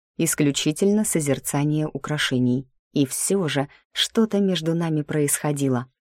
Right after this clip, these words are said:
и я не знала, как к этому относиться. «Извини,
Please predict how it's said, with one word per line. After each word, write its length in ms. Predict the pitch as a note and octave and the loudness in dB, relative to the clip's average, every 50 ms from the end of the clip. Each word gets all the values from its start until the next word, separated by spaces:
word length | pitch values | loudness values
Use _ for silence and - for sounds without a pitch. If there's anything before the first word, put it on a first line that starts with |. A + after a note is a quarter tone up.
| _ _ _ | _ _ _
и 80 | E3 E3 | 0 2
я 140 | D#3 D3+ C#3+ | 4 6 6
не 120 | C#3+ C3+ | 6 4
знала, 340 | C#3 C#3+ C3+ C#3 D#3 D3+ D#3 | 4 4 4 4 2 0 -2
как 240 | - - C3+ C3 _ | -2 -4 -6 -6 _
к 60 | - | -4
этому 300 | F#3 C3 - C3 C3+ C3 | -4 -2 0 0 2 2
относиться. 800 | C3+ C3 - C#3+ C3+ C3 - - B2+ A#2+ - - - C3+ C3 - _ _ _ _ _ _ _ _ _ | 0 0 0 -2 -2 -2 -2 -4 -4 -4 -4 -4 -6 -6 -8 -10 _ _ _ _ _ _ _ _ _
«Извини, 500 | - A3 - F3 E3+ D#3 D3 C3+ C3 C#3+ | 2 2 2 4 4 4 4 4 2 0